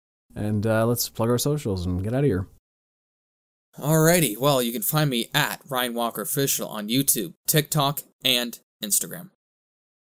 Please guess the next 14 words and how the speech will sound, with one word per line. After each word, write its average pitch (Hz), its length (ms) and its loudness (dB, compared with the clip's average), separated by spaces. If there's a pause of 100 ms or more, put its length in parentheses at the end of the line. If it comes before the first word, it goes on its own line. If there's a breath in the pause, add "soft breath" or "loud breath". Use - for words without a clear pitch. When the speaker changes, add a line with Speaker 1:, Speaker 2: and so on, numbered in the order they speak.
(340)
Speaker 1:
You 110 100 0
can 110 80 2
find 123 240 6
me 202 180 8
on 175 220 4
Instagram, 180 560 2
TikTok, 120 480 0
and 87 180 -2
Facebook 165 480 2
at 104 100 -2
The 104 80 0
Hot 92 120 0
Plane 95 220 0
Media. 170 380 4